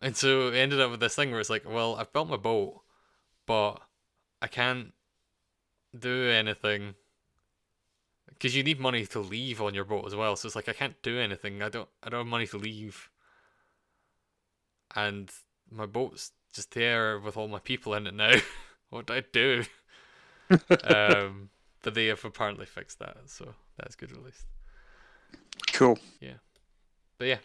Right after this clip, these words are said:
Speaker 1: Kingdom Two Crowns. It's on Switch, it's on P C. I assume it's on everything, actually, 'cause I think Kingdom came out on everything.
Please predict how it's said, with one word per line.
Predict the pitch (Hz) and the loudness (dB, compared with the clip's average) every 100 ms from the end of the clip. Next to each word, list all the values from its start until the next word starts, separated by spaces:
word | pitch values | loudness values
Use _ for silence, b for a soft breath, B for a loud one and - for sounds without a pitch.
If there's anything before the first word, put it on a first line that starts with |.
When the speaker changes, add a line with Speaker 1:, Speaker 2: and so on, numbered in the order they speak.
| - | -8
Speaker 1:
Kingdom | - 147 | -8 -8
Two | - 123 | -8 -6
Crowns. | 113 110 - - | -6 -6 -14 -14
It's | 117 131 | -10 -4
on | 120 117 | -4 -6
Switch, | - 147 139 - - 107 | -2 -2 -2 -4 -12 -12
it's | - | -8
on | 120 113 110 110 107 101 _ _ _ _ _ _ | -6 -6 -6 -10 -14 -16 _ _ _ _ _ _
P | - 123 | -12 -10
C. | - 120 120 | -6 -4 -2
I | 117 | -2
assume | - 220 | -4 -10
it's | - | -8
on | 123 | -6
everything, | 107 98 - - | -6 -6 -8 -12
actually, | 101 98 - 110 | -12 -12 -12 -12
'cause | 107 110 | -14 -14
I | |
think | 135 143 _ _ _ _ - | -14 -16 _ _ _ _ -14
Kingdom | 101 98 104 | -12 -10 -12
came | - 98 | -10 -8
out | 98 | -6
on | 101 | -6
everything. | 101 - 110 | -10 -10 -18